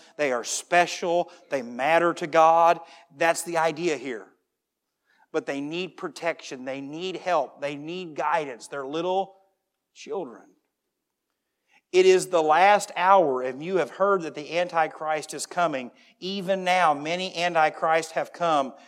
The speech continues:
by which we know that this is the last hour. He says, "You need to expect this. Things are gonna get bad.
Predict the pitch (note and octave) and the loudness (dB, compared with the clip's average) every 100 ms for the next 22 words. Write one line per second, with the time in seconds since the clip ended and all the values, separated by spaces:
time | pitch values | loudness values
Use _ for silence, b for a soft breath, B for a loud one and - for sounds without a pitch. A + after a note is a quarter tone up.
0 | B D#3 D#3+ D#3+ E3+ - D#3 D3 E3 F#3 | B 6 6 6 -2 -4 -8 0 4 4
1 | D#3 C#3 C#3 E3 D#3+ - D3+ - C#3+ C#3 | 2 -4 -4 -6 -6 -8 -8 -4 -2 0
2 | D3+ C#3+ - D#3+ C#3+ A#2 A#2 _ _ _ | -2 -6 -8 -6 -8 -12 -18 _ _ _
3 | _ _ - G3 G3 D#3+ G#3 G3 F3 E3+ | _ _ -8 -4 -4 -4 -6 -6 -4 -4
4 | D#3+ - - F#3+ F#3+ D#3+ D3 - F#3+ E3+ | -4 -6 0 0 0 -8 -6 -6 -6 -4
5 | E3 E3+ D#3+ D#3 C3 E3+ F3 C#3 | -4 -4 -4 -6 0 2 2 0